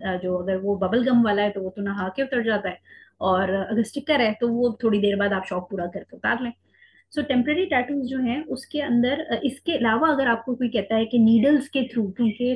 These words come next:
Thailand वगैरह अगर आप visit करें तो वहाँ अक्सर वो आपको लेके बैठे होते हैं और they, then they tell you कि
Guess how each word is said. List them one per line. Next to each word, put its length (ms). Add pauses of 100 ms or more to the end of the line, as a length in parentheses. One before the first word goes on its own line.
Thailand 320
वगैरह 240
अगर 120
आप 200
visit 220
करें 280
तो 100
वहाँ 240
अक्सर 320
वो 140
आपको 440
लेके 280
बैठे 260
होते 240
हैं 140
और 100
they, 220 (120)
then 180
they 60 (220)
tell 260
you 140
कि 200